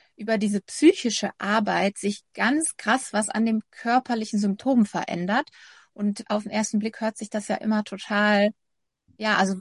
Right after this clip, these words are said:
ich hab auch jetzt, ähm, du hast mir ja auch, ähm, erzählt, hey, äh, früher habe ich irgendwie fünf Tage mit Migräne im Bett gelegen und jetzt ist das nur manchmal nur noch ein Tag und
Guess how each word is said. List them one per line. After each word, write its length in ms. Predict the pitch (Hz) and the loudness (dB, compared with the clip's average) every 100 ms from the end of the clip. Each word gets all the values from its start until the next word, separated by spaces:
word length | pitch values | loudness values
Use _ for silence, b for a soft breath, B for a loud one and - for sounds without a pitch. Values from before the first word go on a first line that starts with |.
| - | -10
ich 220 | - 208 | -10 -6
hab 140 | 220 | 2
auch 160 | 220 208 | 2 4
jetzt, 320 | 214 208 - - | 2 0 -4 2
ähm, 360 | 196 190 190 - _ | 2 4 0 -6 _
du 120 | - | -6
hast 220 | 202 220 233 | -4 0 2
mir 80 | 208 | 2
ja 120 | - | 2
auch, 180 | 202 202 - | 2 0 -4
ähm, 260 | 190 185 190 | -4 -2 -4
erzählt, 540 | 185 - 277 302 294 - | -6 0 4 6 4 4
hey, 300 | 240 262 254 | 4 6 4
äh, 180 | - 208 | 2 -2
früher 160 | - 233 | -2 -2
habe 120 | 214 | -2
ich 80 | 208 | -2
irgendwie 220 | 202 202 | -2 -2
fünf 300 | 208 294 311 | 0 0 0
Tage 340 | - 233 226 208 | -2 0 2 0
mit 180 | 196 | -2
Migräne 380 | 202 202 226 226 | -4 -2 0 0
im 80 | 185 | -2
Bett 200 | 277 - | -4 -4
gelegen 320 | 311 294 262 | 0 0 2
und 140 | 208 220 | 0 2
jetzt 320 | 226 - - | 0 0 -8
ist 160 | 208 214 | -6 -6
das 140 | 208 | -4
nur 120 | 202 | -2
manchmal 300 | 196 185 196 | -2 -4 -8
nur 80 | 180 | -8
noch 120 | 175 - | -8 -8
ein 220 | 180 185 | -8 0
Tag 320 | 320 381 381 | 4 6 4
und 240 | 208 208 | 0 -2